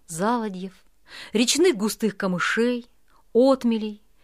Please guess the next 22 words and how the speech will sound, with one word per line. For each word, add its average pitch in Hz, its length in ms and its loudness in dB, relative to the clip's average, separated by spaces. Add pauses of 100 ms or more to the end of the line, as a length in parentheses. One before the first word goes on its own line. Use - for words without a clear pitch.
(280)
и 240 120 2
глубокодонных 202 960 -2
мест. 226 500 -6 (520)
Блестит 262 640 0
речное 262 460 2
зеркало, 185 720 -4 (320)
оглашённое 214 760 2
звонким 233 720 -2 (220)
яченьем 247 680 2
лебедей, 214 800 -2 (340)
и 226 100 0
гордый 277 420 4
гоголь 262 640 4
быстро 269 580 2
несётся 269 720 2
по 240 160 0
нём, 220 320 -4 (520)
и 220 100 2
много 302 340 4
куликов, 233 640 -2 (540)
краснозобых 254 680 4
курухтанов 226 800 -2